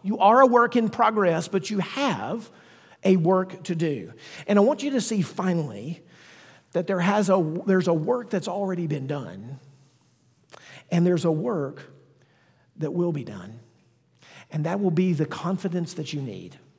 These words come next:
for all that the Lord calls you to this year. Now, I want you to first come to terms with the fact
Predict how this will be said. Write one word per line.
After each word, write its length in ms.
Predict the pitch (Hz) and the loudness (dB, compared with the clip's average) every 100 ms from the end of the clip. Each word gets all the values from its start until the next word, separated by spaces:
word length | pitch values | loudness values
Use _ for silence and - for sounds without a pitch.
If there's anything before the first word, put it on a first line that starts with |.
| _ _ _ _ _ _ _ - | _ _ _ _ _ _ _ -8
for 160 | 143 | -6
all 260 | - 151 147 | -2 -2 -2
that 160 | 147 | -4
the 80 | 147 | -6
Lord 240 | 135 135 131 | -6 -6 -6
calls 260 | 120 117 | -8 -8
you 100 | 117 | -12
to 160 | 113 113 | -12 -12
this 220 | 107 107 | -12 -16
year. 200 | 113 123 _ _ _ _ _ _ _ _ _ _ - - - | -18 -20 _ _ _ _ _ _ _ _ _ _ -20 -20 -2
Now, 140 | 208 214 | 4 6
I 80 | |
want 240 | 247 311 220 | 6 4 6
you 80 | 233 | 8
to 300 | 226 - 190 | 6 6 -2
first 320 | - 240 - | 2 2 2
come 140 | 208 | 0
to 80 | 185 | 0
terms 260 | - 185 170 | 0 0 0
with 100 | 156 | -2
the 60 | |
fact 460 | 117 107 101 - | -8 -10 -12 -16